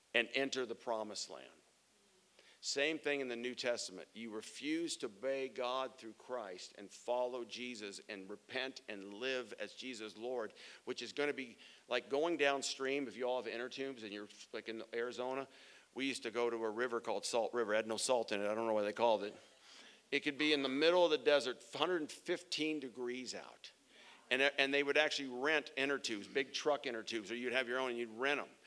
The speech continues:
And you'd go park your car up on, on the top of the river and you go to the bottom and someone would take you up. And you'd go and you have an ice chest and bring your food and everything and you'd get in the inner tube.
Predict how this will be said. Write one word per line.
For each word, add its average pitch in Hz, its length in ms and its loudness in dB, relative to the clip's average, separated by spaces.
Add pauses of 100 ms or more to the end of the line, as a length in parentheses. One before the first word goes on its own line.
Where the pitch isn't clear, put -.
(220)
And 127 100 0
you'd 131 160 -4
go 147 160 4
park 139 320 0
your 123 100 -10
car 135 380 0
up 127 180 -2
on, 117 200 -6
on 123 160 0
the 117 60 -10
top 139 280 2
of 117 80 -12
the 117 60 -4
river 117 220 0
and 117 120 -4
you 123 80 -4
go 120 80 -2
to 120 60 0
the 120 60 -4
bottom 123 460 2
and 104 80 -8
someone 131 220 -2
would 120 80 -4
take 120 220 0
you 127 100 2
up. 135 180 2 (260)
And 123 100 -4
you'd 131 160 -6
go 156 160 4
and 135 80 -2
you 139 80 2
have 131 100 0
an 131 60 0
ice 139 260 4
chest 139 340 4
and 120 60 -10
bring 131 160 -4
your 131 80 -4
food 143 200 -4
and 135 100 -4
everything 131 320 -2
and 123 100 -4
you'd 123 160 -8
get 147 220 6
in 143 220 2
the 131 180 -2
inner 147 180 2
tube. 95 340 -6